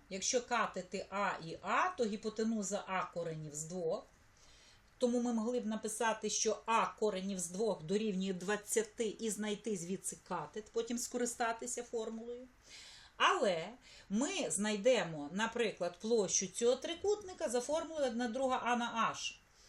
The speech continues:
де А — це буде довжина сторони А Б, а H — це висота, яка проведена до цієї сторони. Якщо ж говорити про рівнобедрений прямокутний трикутник, то ця висота дорівнює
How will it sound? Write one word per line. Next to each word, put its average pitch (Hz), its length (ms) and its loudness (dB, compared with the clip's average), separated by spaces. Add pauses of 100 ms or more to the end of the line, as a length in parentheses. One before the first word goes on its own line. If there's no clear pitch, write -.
(540)
де 208 460 4
А — 233 300 4
це 208 140 2
буде 214 500 -2
довжина 214 560 0
сторони 190 580 -2
А 190 120 -2
Б, 196 180 -2 (720)
а 208 80 0
H — - 440 4
це 381 120 0
висота, 415 600 2
яка 226 260 4
проведена 226 840 2
до 247 280 0
цієї 277 560 -4
сторони. 233 760 -2 (560)
Якщо 254 420 6
ж 175 100 0
говорити 277 600 2
про 254 200 2
рівнобедрений 240 920 2
прямокутний 226 640 -2
трикутник, 294 760 -6
то 240 120 2
ця 247 320 0
висота 208 840 -2
дорівнює 190 840 -4